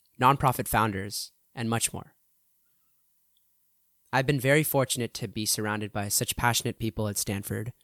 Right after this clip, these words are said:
who really care about educational quality and access, and I want to start this discussion of computing education by hosting my incredible mentors, friends, and colleagues at Stanford. We'll be releasing episodes of the podcast fairly regularly for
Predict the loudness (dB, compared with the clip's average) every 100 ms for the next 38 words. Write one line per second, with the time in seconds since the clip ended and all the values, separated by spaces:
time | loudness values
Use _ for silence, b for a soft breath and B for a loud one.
0 | b b b b 2 4 2 2 2 2
1 | 2 0 -4 -6 -4 -4 -2 -4 -4 -2
2 | -2 -4 -6 -6 -10 -6 -8 -6 -6 -6
3 | b b b b b 0 2 2 2 0
4 | 0 0 -2 -2 -2 -2 -2 -2 -4 -8
5 | -10 -8 -6 -4 -4 -6 -6 -6 -4 -6
6 | -10 -16 b b b -6 -2 0 -2 -2
7 | -4 -4 -4 -6 -4 -4 -4 -6 -6 -4
8 | -4 -2 -2 -2 b b b -2 -2 0
9 | -2 -4 -4 -2 -2 -4 -6 -6 -8 -10
10 | -14 -16 -20 _ _ _ _ _ _ _
11 | _ _ _ _ _ _ _ _ _ _
12 | _ _ _ 0 2 4 4 2 2 -2
13 | -2 0 0 0 -2 -6 -4 -2 -2 -4
14 | -2 0 2 2 2 2 0 -2 -2 -2
15 | -6 -4 -4 -4